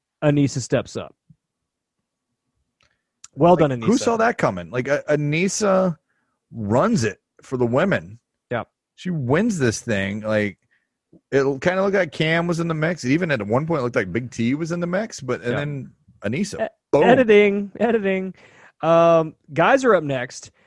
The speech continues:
Speaker 1: Honestly,
Speaker 2: Real, real quick, one thing.
Speaker 1: Yeah.
Speaker 2: I thought it was cool to hear, we, we al-, we've always talked about this, but Natalie said,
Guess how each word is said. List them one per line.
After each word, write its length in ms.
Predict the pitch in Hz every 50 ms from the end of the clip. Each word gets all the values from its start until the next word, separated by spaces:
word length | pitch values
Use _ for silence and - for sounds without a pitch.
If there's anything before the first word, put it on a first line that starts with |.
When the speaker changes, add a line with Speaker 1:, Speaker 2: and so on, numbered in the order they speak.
| _ _ _ _ _ -
Speaker 1:
Honestly, 520 | 214 294 359 392 - - 339 339 311 294
Speaker 2:
Real, 200 | 147 147 135 -
real 160 | 147 139 139 131
quick, 240 | - 139 113 -
one 160 | 110 104 107 92
thing. 220 | 90 82 101 - -
Speaker 1:
Yeah. 200 | 190 165 123 - - _ _ _ _ _ - _ _ _ _ _ _ _ _ _ _ _ _ _ _
Speaker 2:
I 40 | -
thought 80 | 110 120
it 40 | 123
was 100 | 113 -
cool 280 | - 127 120 113 107
to 60 | 101 101
hear, 160 | 110 107 101 98 - -
we, 200 | 110 120 139 143
we 160 | 110 120 120
al-, 140 | 113 110 110
we've 180 | 104 104 101 107
always 260 | 104 95 87 78 -
talked 220 | - 80 78 -
about 180 | 71 67 - _
this, 200 | - - - -
but 160 | _ - -
Natalie 380 | 104 101 95 92 92 90 87 87
said, 380 | - - 92 80 78 80 76